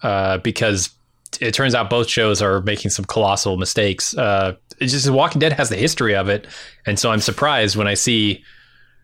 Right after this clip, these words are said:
<sighs> Walking Dead coming out on top this week for me. I actually like, y-, you know, the, the savvy with which they've portrayed Pamela Milton, like, her being able to judo this,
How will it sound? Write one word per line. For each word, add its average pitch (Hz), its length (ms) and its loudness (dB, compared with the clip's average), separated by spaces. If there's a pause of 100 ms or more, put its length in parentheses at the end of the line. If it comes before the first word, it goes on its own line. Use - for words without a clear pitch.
(360)
<sighs> - 260 -4
Walking 110 360 0
Dead 127 400 2
coming 123 200 0
out 131 140 2
on 131 80 0
top 160 280 0
this 107 180 -2
week 104 160 0
for 110 120 -4
me. 101 220 0
I 120 160 0
actually 160 400 2
like, 117 500 0 (840)
y-, 139 200 -4
you 156 140 0
know, 151 180 4
the, 139 160 4
the 131 140 2
savvy 147 460 2
with 143 260 2
which 135 220 2
they've 123 220 0
portrayed 117 440 0
Pamela 117 320 2
Milton, 170 480 2
like, 110 160 0
her 131 180 2
being 117 180 2
able 113 160 0
to 107 80 -4
judo 117 500 2
this, 113 260 0